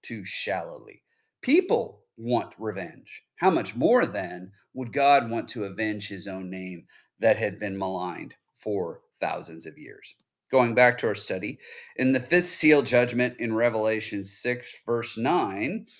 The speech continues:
um, this is basically, I think, where people start going haywire on the people of God. So it's like, you know, some people who say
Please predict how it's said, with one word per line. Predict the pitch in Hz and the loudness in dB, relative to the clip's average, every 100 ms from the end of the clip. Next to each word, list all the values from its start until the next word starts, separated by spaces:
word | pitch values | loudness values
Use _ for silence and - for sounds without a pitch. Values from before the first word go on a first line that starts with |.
| - - _ _ _ - | -20 -20 _ _ _ -2
um, | 135 131 127 127 | 2 4 4 4
this | 147 208 | 2 2
is | 180 147 | 0 0
basically, | 147 147 147 147 147 131 | 4 4 4 -2 0 4
I | 120 120 | 4 4
think, | - 127 123 123 | 0 -4 -4 -2
where | 117 110 107 - _ _ | -2 -2 -6 -14 _ _
people | - 220 185 165 | -6 -4 0 0
start | - 160 151 127 | 4 6 6 6
going | 143 139 127 120 - - | 0 0 0 -4 -8 -2
haywire | 180 170 120 104 95 90 87 - | 2 4 4 0 0 -4 -10 -10
on | 117 110 | -8 -8
the | |
people | 104 123 117 107 | -8 -10 -8 -8
of | 95 | -6
God. | 101 92 76 - _ _ | -4 -4 -6 -12 _ _
So | - 208 180 | 4 6 6
it's | 156 | 2
like, | 165 139 151 | 2 2 2
you | 156 | 0
know, | 135 | 0
some | 131 - 214 | -2 -2 -2
people | 196 175 165 | -2 -2 -2
who | 151 | -2
say | 131 139 127 123 | 0 2 2 2